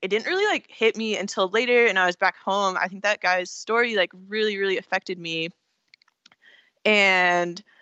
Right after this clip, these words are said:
I, you know, I was back home in San Francisco,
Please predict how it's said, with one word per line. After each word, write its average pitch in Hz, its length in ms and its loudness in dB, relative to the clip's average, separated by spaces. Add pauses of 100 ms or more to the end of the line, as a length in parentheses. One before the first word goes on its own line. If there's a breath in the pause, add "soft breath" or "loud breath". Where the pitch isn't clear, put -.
(220 soft breath)
I, 170 840 4 (920)
you 196 100 2
know, 180 60 4
I - 20 4
was 180 100 2
back 214 240 0
home 254 140 -12
in 226 60 -12
San 220 120 -14
Francisco, 190 600 -4